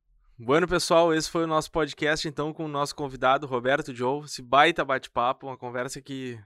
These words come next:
bah, não dá vontade de terminar, porque o cara começa a falar e se empolga. Antes, deixa teu like, compartilha, te inscreve no canal.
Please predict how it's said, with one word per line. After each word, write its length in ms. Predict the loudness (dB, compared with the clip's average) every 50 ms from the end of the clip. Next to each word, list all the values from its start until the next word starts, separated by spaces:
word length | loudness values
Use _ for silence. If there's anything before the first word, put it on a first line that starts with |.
| _ _
bah, 320 | _ -2 -2 -2 -2 -4 -8
não 180 | -14 -14 -6 0
dá 140 | 2 2 2
vontade 360 | 2 0 0 0 0 0 -2
de 80 | -4
terminar, 440 | -6 -6 -6 -6 -4 -2 0 0 -2
porque 140 | -2 -6 -12
o 40 | -10
cara 200 | -6 -6 -6 -6
começa 240 | -8 -10 -10 -10 -8
a 40 |
falar 400 | -6 -4 -2 0 0 0 0 -2 -4
e 80 | -6 -8
se 120 | -10 -10
empolga. 400 | -10 -6 -4 -2 -2 -2 -4 -6 _ _ _ _ _ _ _ _ _ _ _ _ _ _ _ _ _ _ _ _ _ _ _ -2
Antes, 580 | 2 2 2 2 0 -4 -8 -8 -8 -12 -18 _ _ _ _ _ _ _ _ _ _ _ _ _ _ _
deixa 320 | -2 0 0 0 -2 -4
teu 460 | -6 -4 -4 -4 -4 -4 -6 -10 -14 _ _ _ _ _ _ _ _ _ -10
like, 580 | -6 -2 0 0 0 -2 -4 -10 -16 -16 -16 _ _
compartilha, 840 | -10 -6 -4 -2 -2 -4 -4 -6 -6 -6 -4 -4 -4 -6 -8 -10 _ _ _ _ _ _ _ _ _
te 100 | -8 -6
inscreve 480 | -6 -6 -4 0 2 4 4 2 2 -2
no 80 | -6
canal. 400 | -6 -6 -6 -6 -6 -8 -8 -12